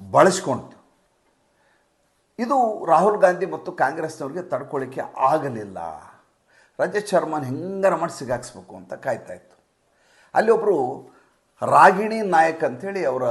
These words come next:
ಸ್ಪೋಕ್ಸ್ ಪರ್ಸನ್ ಇದ್ದಾರೆ ಕಾಂಗ್ರೆಸ್ ಪಕ್ಷದಲ್ಲಿ. ಈಕೆ ನಾಲ್ಕನೇ ತಾರೀಕು ರಿಸಲ್ಟ್ ದಿವಸ ಇಂಡಿಯಾ ಟಿ ವಿಗೆ ಬಂದಿರ್ತಾರೆ.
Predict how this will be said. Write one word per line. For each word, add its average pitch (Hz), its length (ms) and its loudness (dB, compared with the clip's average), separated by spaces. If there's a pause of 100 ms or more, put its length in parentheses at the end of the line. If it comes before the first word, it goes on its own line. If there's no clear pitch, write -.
(420)
ಸ್ಪೋಕ್ಸ್ - 440 -2
ಪರ್ಸನ್ 143 340 -8
ಇದ್ದಾರೆ 120 240 -8
ಕಾಂಗ್ರೆಸ್ 123 360 -10
ಪಕ್ಷದಲ್ಲಿ. - 520 -20 (340)
ಈಕೆ 190 680 -2 (540)
ನಾಲ್ಕನೇ 185 420 0
ತಾರೀಕು 170 360 2
ರಿಸಲ್ಟ್ 165 420 -2
ದಿವಸ 147 200 -10 (600)
ಇಂಡಿಯಾ 220 320 0
ಟಿ 165 200 -2
ವಿಗೆ 151 200 -8
ಬಂದಿರ್ತಾರೆ. 117 720 -12